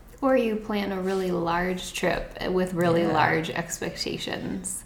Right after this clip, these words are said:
Speaker 2: Oh, yeah. Oh, yeah.
Speaker 1: Instead of just doing, like, a staycation where we got to drive there, it was two and a half hours away. It was, we still got to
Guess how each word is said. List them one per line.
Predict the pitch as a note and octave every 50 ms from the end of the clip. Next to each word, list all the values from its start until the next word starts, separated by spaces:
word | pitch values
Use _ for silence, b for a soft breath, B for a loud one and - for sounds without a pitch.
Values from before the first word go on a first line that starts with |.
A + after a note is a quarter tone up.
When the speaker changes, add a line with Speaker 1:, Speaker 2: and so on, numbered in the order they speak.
| B B B B B B B B - -
Speaker 2:
Oh, | G#2 G#2
yeah. | - G#2 A2+ D3 D#3+ - G2+ G2 -
Oh, | A2 A3+
yeah. | G#3+
Speaker 1:
Instead | G#3 G3+ - A3+ A3 G#3+
of | G#3 G3 F3
just | F#3 G3 F#3+ - - -
doing, | G#3 F#3+ F#3 F#3 F3+ F3 F3 F3 - -
like, | - G3+ G3+ G3+
a | G3
staycation | F#3 - - G3+ G3 F#3+ - - G3 G3+ G3+ - F#3+ F3+ F3+ F3
where | F3 F3 E3+ E3+ F3
we | F3 F3 F3+
got | E3+ E3 - - -
to | G3+ F#3+
drive | A#3+ B3+ C4+ C4 B3+ B3+
there, | B3 A#3+ A#3 A3+ A3+ G#3
it | F3+
was | E3+ E3+ E3+ F#3 - -
two | - - F#3
and | F3+ F3+
a |
half | F3+ F#3+ F#3 F3+
hours | F3+ E3+ E3+ E3+ F3 F3+ G3+ -
away. | A3 A3 A3+ A3+ A3 A3 G#3+ G#3+ G#3 G#3 G3+ G3+ G3+ -
It | - F#3+ - -
was, | - E3 E3+ E3+ E3 F3+ G3
we | F#3 F#3 F3+
still | - - F3+ E3+ E3+ E3+
got | E3+ E3+ E3+ E3 E3+ - - -
to | - F3+ E3 D#3+ D#3+ D#3+ C#3+ -